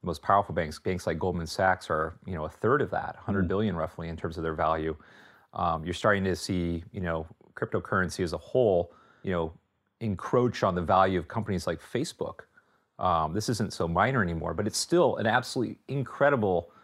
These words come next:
Speaker 1: uh, feat for, to go from zero in two thousand nine to where Bitcoin is today, especially given what it's doing. It is a non-state-backed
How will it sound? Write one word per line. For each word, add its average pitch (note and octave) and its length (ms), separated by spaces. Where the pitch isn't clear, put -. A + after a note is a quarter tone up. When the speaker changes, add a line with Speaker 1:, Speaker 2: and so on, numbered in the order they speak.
Speaker 1:
uh, G2+ 180
feat - 420
for, G2+ 360
to - 120
go G#2+ 120
from F2+ 220
zero F#2+ 640
in G2 120
two A2 140
thousand F2+ 300
nine F2+ 440
to - 100
where F#2+ 200
Bitcoin F2 440
is E2 140
today, F2 500
especially D3+ 380
given G#2 280
what F#2+ 120
it's F2 140
doing. F#2 300
It D#2+ 100
is F2 120
a F2 100
non-state-backed G2 1200